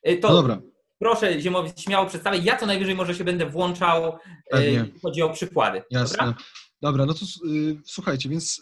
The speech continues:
Speaker 2: y, pierwszy taki przykład, to jest przykład, w którym ktoś ma, i niestety to jest prawdopodobnie bardzo częsty przykład, ktoś ma błędne poczucie, e, życia, czyli poczucie życia, które trochę go paraliżuje,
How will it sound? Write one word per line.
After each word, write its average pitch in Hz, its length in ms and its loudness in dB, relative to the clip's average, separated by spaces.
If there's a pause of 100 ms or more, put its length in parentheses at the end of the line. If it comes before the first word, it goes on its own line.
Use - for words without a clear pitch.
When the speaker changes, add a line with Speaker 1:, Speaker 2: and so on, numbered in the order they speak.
Speaker 2:
y, 135 220 -6 (240)
pierwszy 208 220 -2
taki 196 180 -4
przykład, 143 440 -6 (440)
to 170 80 -10
jest 165 80 -10
przykład, 185 280 -4
w - 40 -18
którym 175 240 -4
ktoś 175 240 -10
ma, 165 360 -6 (600)
i 135 160 -8 (360)
niestety 143 360 2
to 156 100 -2
jest 135 220 -4 (360)
prawdopodobnie 131 580 0
bardzo 113 300 -4
częsty 147 300 -4 (300)
przykład, 180 340 -6
ktoś 135 200 -14
ma 151 100 -2
błędne 151 520 4
poczucie, 131 680 -2 (540)
e, 117 340 -4 (100)
życia, 120 300 -2
czyli 131 220 0
poczucie 135 400 0
życia, 127 280 0
które 120 480 -2
trochę 147 280 -2
go 147 140 -2
paraliżuje, 143 920 0